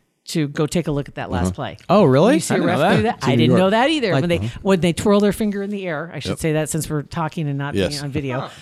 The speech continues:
Speaker 2: Good
Speaker 1: When
Speaker 2: re-,
Speaker 1: you
Speaker 2: good podcast.
Speaker 1: twirl your finger in the air and you see the ref do that in N B A, that means he's signaling that center to look at, back at that last play
Speaker 2: Mm-hmm.
Speaker 1: in one sixtieth of a center, fr-, uh, se-, one sixtieth of a second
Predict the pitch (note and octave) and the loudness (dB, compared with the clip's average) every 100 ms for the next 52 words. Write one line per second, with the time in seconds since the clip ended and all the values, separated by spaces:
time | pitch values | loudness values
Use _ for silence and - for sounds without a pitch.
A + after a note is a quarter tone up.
0 | - F#3 F#3+ F2 - F#2+ F#2+ G2 G2 D#2+ | -4 0 0 -2 -2 -6 -4 -2 -4 -4
1 | D2+ - A#3 G#3+ A3+ A3 - A#3 G#3 F#3+ | -10 -4 0 2 2 0 -2 -4 -4 -4
2 | F3 G3 G#3 F3+ - G#3 F3 E3+ - F3 | -4 -2 -2 -2 -2 0 0 0 0 0
3 | D#3+ A#2+ D3 C#3+ D3 G3 D3 D#3 - E3 | 0 -2 -4 -4 -4 -4 -4 -8 -6 -4
4 | F3 E3 F3+ - G#3+ F3+ D#3+ D3 D3+ - | -2 -4 -4 -4 -4 -2 -4 -2 -4 -4
5 | - A3+ A#3+ C#3 B2+ - - G3 D#3+ E3+ | -4 -4 -2 -4 -4 -10 -8 -2 0 -2
6 | - C#3+ D#3 D3+ D#3+ - C#3+ D#3 D3 - | -2 -6 -4 -6 -8 -8 -6 -4 -6 -6
7 | - C4 G3+ G3 G3 - - - G3+ F#3+ | -6 -4 -2 -2 -6 -8 -16 -4 0 0
8 | F#3 _ _ _ _ - G3+ A3+ - - | -2 _ _ _ _ -2 0 0 0 -2
9 | B3 - A3+ G3 G3+ F3 - F#3+ F3 D#3 | -4 -2 -2 0 -2 -2 -2 -2 -2 -4
10 | - - - - D3+ A2 - - - E3+ | -6 -18 -16 -8 -6 -6 -6 -8 -4 -4
11 | F3+ - B3 - A#3+ G#3+ D#3 - E3+ - | -4 -4 -8 -6 -6 -6 -8 -6 -6 -8
12 | D#3+ | -12